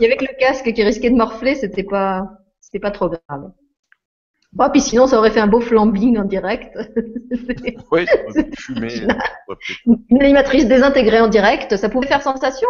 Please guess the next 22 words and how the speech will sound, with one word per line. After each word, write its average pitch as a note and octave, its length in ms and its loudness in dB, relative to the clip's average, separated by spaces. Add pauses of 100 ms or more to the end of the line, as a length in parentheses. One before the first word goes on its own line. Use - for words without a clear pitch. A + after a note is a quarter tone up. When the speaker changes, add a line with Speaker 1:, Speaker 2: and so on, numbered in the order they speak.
Speaker 1:
hein, F4+ 120 -4
dans C#4 120 -4
le C4+ 60 -12
monde B3 160 -2
de G#3+ 60 -4
la G3+ 120 -4
télé. F#3 340 -6 (320)
Ça G#3 120 -10
pouvait A3+ 200 -4
vous A#3 200 0
amener A#3 220 4
du G#3 100 -6
monde. D#4 320 -2 (180)
Putain, - 180 -8
en F#3 80 -4
plus, C4+ 140 -6
j'ai A#3+ 80 0
mon G#3 160 2
casque A#3+ 280 0
qui - 160 -14
tombe G#3 200 -6
maintenant. - 320 -10